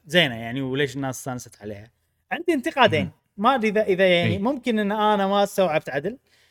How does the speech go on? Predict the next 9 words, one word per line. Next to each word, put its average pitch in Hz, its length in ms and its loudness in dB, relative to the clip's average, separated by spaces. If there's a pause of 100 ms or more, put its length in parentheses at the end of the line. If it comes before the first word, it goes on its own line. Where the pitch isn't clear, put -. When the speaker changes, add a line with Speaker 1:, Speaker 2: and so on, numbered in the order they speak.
(580)
Speaker 1:
آه، 147 340 -2
ما 151 180 2
أدري، 123 160 -6
بس 156 220 -2
إن 196 100 2
بداية 220 400 0
اللعبة 262 480 -2 (400)
بشكل - 380 -2
واضح، 247 640 2